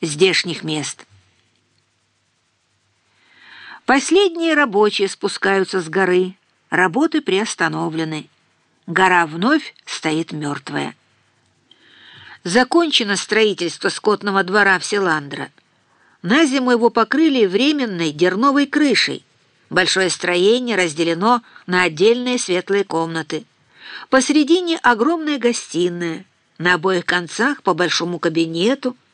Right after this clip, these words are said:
словно для людей. Когда-то Исаак жил здесь, в дерновой землянке вместе с козами. Теперь в Селандро не осталось ни одной дерновой землянки.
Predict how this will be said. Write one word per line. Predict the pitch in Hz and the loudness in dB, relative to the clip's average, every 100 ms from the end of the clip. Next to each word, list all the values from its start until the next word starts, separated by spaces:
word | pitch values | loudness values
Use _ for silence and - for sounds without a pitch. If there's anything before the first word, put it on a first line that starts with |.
| _ _ | _ _
словно | - 170 233 285 269 302 | -4 2 4 2 -2 -6
для | 170 147 175 | -8 -2 -2
людей. | 208 180 151 147 139 - _ _ _ _ _ _ - - - - - | -2 -4 -2 -2 -2 -10 _ _ _ _ _ _ -20 -20 -16 -12 -2
Когда-то | 220 214 254 277 269 254 | 0 2 2 2 2 0
Исаак | - 247 240 196 | 2 0 0 0
жил | 226 240 | 0 0
здесь, | 190 170 285 320 - - _ | 0 -2 2 2 -2 -16 _
в | - 165 | -6 0
дерновой | 185 214 233 269 254 | 2 2 2 2 2
землянке | 220 247 254 311 311 254 185 | 0 0 0 0 0 0 0
вместе | 214 254 - | 0 -2 -4
с | 254 | -6
козами. | - 175 170 170 170 170 - _ _ _ _ _ - | -2 0 2 0 -4 -6 -10 _ _ _ _ _ -4
Теперь | 175 185 202 302 339 | 0 2 4 4 4
в | |
Селандро | - 311 302 302 285 285 277 _ _ | 2 2 2 2 2 0 0 _ _
не | 160 185 | -2 0
осталось | 175 - 180 175 - | 0 0 0 0 -2
ни | 170 | -2
одной | 170 160 196 294 294 - | -2 -2 0 2 0 -4
дерновой | 190 175 160 175 175 196 | -2 -2 0 -2 0 0
землянки. | 190 156 147 143 135 135 | -2 -4 -6 -6 -8 -8